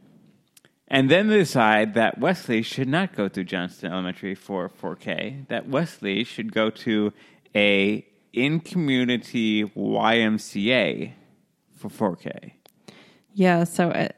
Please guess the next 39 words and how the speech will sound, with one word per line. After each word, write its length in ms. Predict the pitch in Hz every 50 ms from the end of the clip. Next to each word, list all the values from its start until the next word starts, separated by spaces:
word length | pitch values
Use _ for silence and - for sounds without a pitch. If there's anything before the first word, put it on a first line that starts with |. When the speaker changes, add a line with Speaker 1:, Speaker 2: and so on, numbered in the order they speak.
| _ _
Speaker 2:
our 160 | - 190 190 190
school 240 | - - - 208
district 380 | 208 208 202 202 - 180 175 180
was 200 | 175 170 165 160
making, 1160 | 160 160 160 160 170 175 175 180 180 190 185 - 214 190 185 175 175 170 170 170 165 165 - - -
um, 400 | 151 156 147 135 135 135 160 151
was 240 | 156 165 - - -
just 240 | - 208 202 -
implementing 680 | - - 185 175 - 180 170 165 156 156 151 165 156 151
a 60 | 147
four 240 | 151 - - 156 151
K 220 | 147 - - 151 147
program. 520 | - - - 156 147 - 120 104 62 60
It 40 | 87
was 120 | 143 151 -
the 100 | - 151
very 380 | 147 - - 160 160 156 156
first 440 | 160 - - 156 156 156 - - -
year. 360 | 151 151 143 131 113 - 160 - _ - - - - - - _ _ _
And 140 | 156 165 170
they 100 | 180 185
decided 600 | 185 214 196 - - 196 196 196 208 202 190 180
that, 400 | 196 185 180 175 170 - - - _ - - - _ _ _ _ _
you 100 | - 202
know, 280 | 190 180 180 180 185 -
why 340 | - - 185 185 196 226 269
not 440 | 285 254 196 190 190 190 185 185 - - - -
have 460 | 190 - 196 190 190 185 180 185 -
community-based 1040 | - 202 196 196 196 196 190 185 185 175 - 160 156 151 156 156 - - - - - _ _ _ _ -
Speaker 1:
Mm-hmm. 300 | 113 98 107 101 101 101
Speaker 2:
four 240 | 104 - - 175 170
K 180 | - 196 180
classrooms, 680 | 175 - - 196 214 202 - - - 117 135 139 151
and 140 | - 151 147
they 100 | 147 147
chose, 500 | - - - 175 165 165 165 160 156 - 147
I 80 | 143
don't 160 | 143 139 123
know, 220 | 110 - 107 -